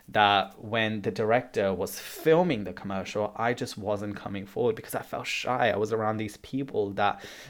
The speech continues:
that had been doing commercials for a while and were leads in their avenues, and I was just in awe, and I was like, "This is the first commercial of this kind. This is, this is an opportunity for the community. I want that person to shine. I want that person to shine." And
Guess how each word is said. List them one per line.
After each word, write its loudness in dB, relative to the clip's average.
that 2
had -2
been -2
doing -2
commercials -4
for -2
a 0
while 2
and -4
were -2
leads -2
in -6
their -8
avenues, -4
and -6
I 0
was -4
just -4
in -2
awe, 2
and 0
I 0
was -2
like, -4
"This -10
is -14
the -8
first -8
commercial -6
of -10
this -8
kind. 0
This -6
is, -8
this -6
is -4
an -2
opportunity -6
for -10
the -10
community. -6
I -2
want -6
that -4
person -10
to -10
shine. -6
I -4
want -4
that 2
person -14
to -12
shine." -6
And -4